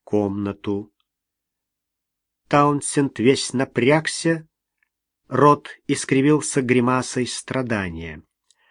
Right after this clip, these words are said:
Он не видел, но чувствовал, как расширились от ужаса глаза Рут.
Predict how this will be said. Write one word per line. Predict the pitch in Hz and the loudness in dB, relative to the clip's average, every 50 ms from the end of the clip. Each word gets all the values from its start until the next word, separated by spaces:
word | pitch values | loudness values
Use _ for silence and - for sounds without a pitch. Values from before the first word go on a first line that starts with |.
| _ _ _ _ _ - | _ _ _ _ _ 2
Он | 139 135 135 135 135 | 4 4 6 4 4
не | 135 143 131 | 4 4 6
видел, | 143 156 151 - 151 147 147 139 131 - _ _ _ _ _ _ _ | 6 6 6 6 6 4 4 2 0 -4 _ _ _ _ _ _ _
но | 104 113 110 | -4 -4 -4
чувствовал, | - - - 170 175 165 - - - - - 123 117 110 101 90 82 80 - _ _ _ _ _ _ _ _ | -2 2 4 4 4 4 2 -4 -12 -6 -4 -2 -2 0 -2 -4 -6 -10 -14 _ _ _ _ _ _ _ _
как | - 120 117 - - | -4 -2 -2 -2 -2
расширились | 123 127 - - - - - - 143 160 143 139 143 139 - - - - _ | -4 -4 -2 -2 -2 -2 2 4 4 4 4 2 0 0 -2 -6 -10 -8 _
от | 127 135 - _ _ - | -6 -6 -6 _ _ -2
ужаса | 147 156 147 131 139 131 - - - 139 | 0 0 0 -2 -4 -6 -6 -4 -4 -4
глаза | 113 98 104 104 117 117 98 104 123 123 120 | -2 -2 -2 -2 -2 -4 -4 -4 -4 -4 -2
Рут. | 113 127 131 117 - - - - - | -2 -2 -4 -4 -6 -12 -20 -20 -20